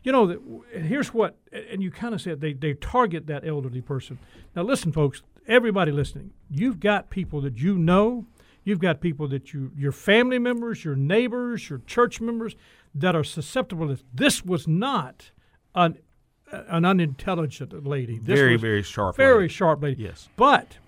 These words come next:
Speaker 1: it was a phone call, and you said this guy came across as the nicest, most co-, I mean, most ju-, cordial.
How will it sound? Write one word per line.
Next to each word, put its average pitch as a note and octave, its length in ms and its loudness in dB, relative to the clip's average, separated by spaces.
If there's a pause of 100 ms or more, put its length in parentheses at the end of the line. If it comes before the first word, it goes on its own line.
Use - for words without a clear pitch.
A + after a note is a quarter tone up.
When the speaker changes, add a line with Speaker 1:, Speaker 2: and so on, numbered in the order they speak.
(240)
Speaker 1:
it G#3+ 140 2
was G3+ 160 -4
a F3+ 60 0
phone B3 260 -4
call, C#3+ 340 -2
and E3+ 220 2
you C4+ 380 6
said C#3 520 -2
this A3 220 0
guy A3+ 440 -4
came A#3 360 -4
across A3 640 0
as F#3 360 -4
the D3 220 -4
nicest, A3 920 0 (460)
most G3 400 2 (160)
co-, - 220 -12
I B3+ 140 -10
mean, G#3 260 2
most G3 320 0 (160)
ju-, A#3 320 -6
cordial. C#4 800 -6